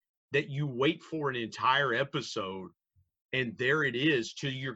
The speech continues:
guest, it's a throwaway line. To you, it's, it's incredibly, it's, it's like, there it is. Like, if I'm gonna audio clip that,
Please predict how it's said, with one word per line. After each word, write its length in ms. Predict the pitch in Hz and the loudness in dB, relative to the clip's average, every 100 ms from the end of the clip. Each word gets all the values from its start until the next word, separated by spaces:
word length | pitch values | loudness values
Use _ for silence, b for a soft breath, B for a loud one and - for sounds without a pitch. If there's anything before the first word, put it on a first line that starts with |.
| 107 | -4
guest, 360 | 156 254 220 143 | -2 -2 -6 -8
it's 140 | 113 | -8
a 80 | 113 | -8
throwaway 560 | - 147 202 139 117 | -6 -4 -2 0 0
line. 540 | 104 127 240 160 104 110 _ _ _ _ - | -2 -4 -4 -6 -8 -12 _ _ _ _ -10
To 100 | 151 | -4
you, 400 | 135 160 277 262 | -4 -2 0 2
it's, 300 | 185 151 - - | 0 0 -6 -2
it's 260 | 147 - | -2 -2
incredibly, 960 | 143 120 - 151 165 185 143 113 95 98 - | -6 -8 -8 -8 -4 -4 -4 -4 -6 -8 -4
it's, 220 | 139 - | -4 -4
it's 200 | - 147 | -6 -2
like, 220 | 143 113 - 92 | 0 0 -2 -2
there 240 | 113 104 | 0 0
it 80 | 110 | -2
is. 280 | - - - _ _ | -8 -14 -20 _ _
Like, 180 | 139 123 | 0 0
if 120 | 123 | 4
I'm 180 | 151 208 | 4 6
gonna 180 | 226 196 | 4 2
audio 380 | 165 160 156 135 | 4 4 4 2
clip 300 | - 139 117 - - 101 | 0 -4 -4 -6 -20 -6
that, 300 | 107 113 127 | 0 2 2